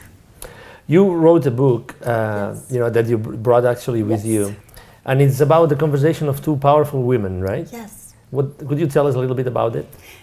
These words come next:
Speaker 2: Yes, I was invited about five years ago by Carmen Firan, who is a Romanian-American novelist, journalist. I was invited to do an interview about the foundation that I run,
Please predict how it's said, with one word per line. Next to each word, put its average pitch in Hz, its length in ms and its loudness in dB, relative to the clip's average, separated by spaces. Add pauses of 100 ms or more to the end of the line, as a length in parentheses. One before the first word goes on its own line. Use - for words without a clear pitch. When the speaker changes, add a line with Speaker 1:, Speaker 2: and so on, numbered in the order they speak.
(160)
Speaker 2:
Yes, 269 360 -6 (100)
I 240 140 -2
was 247 180 -2
invited 247 500 2
about 202 460 2
five 214 240 2
years 214 300 -2
ago 185 280 0
by 180 300 0
Carmen 202 460 -4
Firan, 185 500 -2 (120)
who 190 180 -2
is 185 160 -6
a 180 200 2
Romanian-American 185 1600 -4 (360)
novelist, 190 680 0
journalist. 185 720 -2 (560)
I 233 80 -4
was 240 140 -4
invited 254 380 4
to 254 60 -4
do 233 140 2
an 226 140 2
interview 226 640 -2
about 180 340 2
the 185 80 -2
foundation 185 720 -4
that 185 120 0
I 170 120 0
run, 175 540 -2